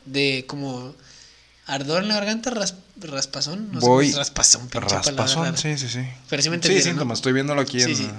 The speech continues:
Speaker 2: raspazón.
Speaker 1: Raspazón, es un
Speaker 2: En
Speaker 1: síntoma
Speaker 2: el
Speaker 1: que de los doctores, güey. Que los doctores, eh, normalmente te preguntan, ¿no?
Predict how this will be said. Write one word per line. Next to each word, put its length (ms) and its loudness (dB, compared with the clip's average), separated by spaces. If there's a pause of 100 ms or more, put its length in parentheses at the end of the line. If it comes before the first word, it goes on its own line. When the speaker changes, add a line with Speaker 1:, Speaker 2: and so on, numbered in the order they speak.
(140)
Speaker 2:
raspazón. 480 -12 (300)
Speaker 1:
Raspazón, 640 4
es 100 4
un 60 4
Speaker 2:
En 80 4
Speaker 1:
síntoma 320 2
Speaker 2:
el 40 -4
Speaker 1:
que 380 2
de 140 -4
los 140 -2
doctores, 360 -4
güey. 140 -16 (560)
Que 80 -8
los 120 -4
doctores, 800 -4 (280)
eh, 380 -14 (220)
normalmente 420 -2
te 120 0
preguntan, 400 -2
¿no? 120 -10